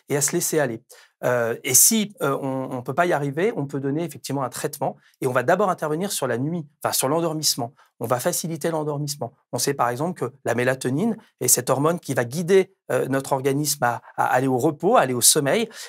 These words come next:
Et déjà, il faut, il faut es-, essayer de regarder chez un patient ce, s'il n'y a pas une perturbation de, de, de cette mélatonine. Parce que si on facilite déjà l'endormissement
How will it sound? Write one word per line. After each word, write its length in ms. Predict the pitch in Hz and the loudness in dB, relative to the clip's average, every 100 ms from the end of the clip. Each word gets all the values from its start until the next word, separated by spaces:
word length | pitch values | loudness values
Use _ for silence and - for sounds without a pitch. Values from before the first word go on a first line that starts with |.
| - | -6
Et 120 | 135 | -2
déjà, 320 | 127 147 214 | 0 4 4
il 80 | 190 | 4
faut, 240 | - 160 151 | 2 0 0
il 60 | |
faut 160 | 139 147 | -2 -2
es-, 200 | 143 - | 0 -2
essayer 460 | 127 - 131 139 160 | -4 0 2 2 2
de 40 | |
regarder 560 | 139 165 160 147 156 147 - | 0 2 0 0 -6 -6 -8
chez 160 | - 123 | -4 -2
un 80 | 123 | -2
patient 340 | 131 - 202 | -2 0 -2
ce, 240 | - 135 | -2 -2
s'il 240 | - - 160 | 0 2 4
n'y 60 | |
a 40 | 143 | 2
pas 220 | 165 160 | 2 2
une 100 | 135 | -2
perturbation 600 | 139 - 143 139 - 170 | -6 -6 -4 -4 -4 -4
de, 180 | 131 135 - _ | -4 -4 -8 _
de, 80 | 123 | -8
de 120 | - | -2
cette 200 | 147 143 139 | -2 -2 -4
mélatonine. 480 | 135 135 127 117 117 - - - | -6 -4 -4 -6 -6 -14 -8 -2
Parce 120 | - | 0
que 80 | 139 | 6
si 200 | - 240 | 6 6
on 60 | |
facilite 580 | 233 214 214 185 196 - | 4 0 0 -2 -4 -2
déjà 320 | 135 131 - _ - | -2 0 -2 _ -2
l'endormissement 800 | 123 147 156 160 151 - 156 | 0 2 0 0 0 0 -2